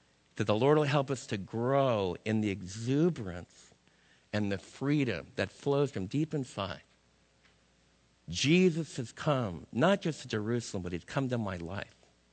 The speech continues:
And he has delivered me. And he has forgiven me.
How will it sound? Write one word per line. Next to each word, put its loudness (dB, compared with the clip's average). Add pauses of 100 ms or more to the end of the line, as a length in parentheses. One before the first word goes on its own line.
(1120)
And -2
he 2
has 2
delivered -4
me. -16 (960)
And 0
he 2
has -2
forgiven -4
me. -18